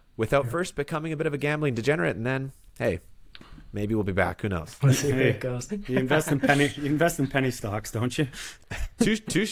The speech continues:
Speaker 1: touche. I feel like I, I understand those a lot better than I,
Speaker 3: Yeah.
Speaker 1: I feel like I like my odds better, but, eh, who knows?
Speaker 2: Yeah.
Speaker 1: But yeah, fair point.
Speaker 2: Yeah.
Speaker 1: <laughs> Um, okay,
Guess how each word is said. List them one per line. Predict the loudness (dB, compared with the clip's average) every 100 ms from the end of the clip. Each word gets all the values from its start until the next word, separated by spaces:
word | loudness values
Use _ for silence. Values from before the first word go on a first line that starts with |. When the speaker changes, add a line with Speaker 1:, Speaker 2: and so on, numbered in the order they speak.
| 2 4 4 2
Speaker 1:
touche. | 0 -2 0 0 0 -4 -10 -2
I | 2 4
feel | 4 4
like | 4 4
I, | 2 2
I | -2 2
understand | 2 2 -2 0 0
those | -2 -2
a | 0
lot | 0 2
better | 4 4 4
than | 2
I, | 0 0
Speaker 3:
Yeah. | 0 4 6 8 6
Speaker 1:
I | 2 0
feel | 2
like | 2 2
I |
like | 0 0
my | -2 0
odds | 0 0 -2
better, | -2 0 2
but, | 0 0
eh, | -2 -2
who | -6
knows? | -6 -4 -4
Speaker 2:
Yeah. | -4 -4
Speaker 1:
But | 0 2
yeah, | 2
fair | 0
point. | -4 -2 -4 -4 -6
Speaker 2:
Yeah. | -8
Speaker 1:
<laughs> | -8 -14 -12 -12 -10
Um, | -4 -4 -2
okay, | 0 2